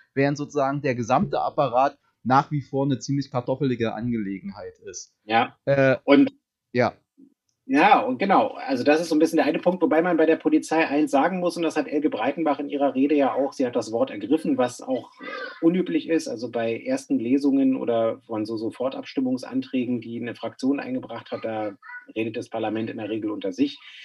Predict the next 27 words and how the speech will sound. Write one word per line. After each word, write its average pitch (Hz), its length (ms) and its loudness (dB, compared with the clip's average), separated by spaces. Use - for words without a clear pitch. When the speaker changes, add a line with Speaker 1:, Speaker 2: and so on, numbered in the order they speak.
Speaker 2:
Der 113 80 0
Senat 113 280 2
kann - 140 2
natürlich 135 340 2
jederzeit 135 380 2
das 110 160 -4
Wort 127 160 0
ergreifen 123 540 -2
und 107 140 -6
das - 180 -6
hat - 120 -6
Elke 131 240 -2
an 113 120 -6
der 117 100 -2
Stelle 113 300 -6
auch - 160 -8
gemacht 113 400 -6
und, 107 320 -4
äh, 107 160 -2
die 104 120 -4
Rede 110 260 -2
war 104 140 -4
exzellent 104 460 -4
und 98 120 -6
hat 98 140 -8
deutlich 107 300 -4
gemacht, 98 380 -8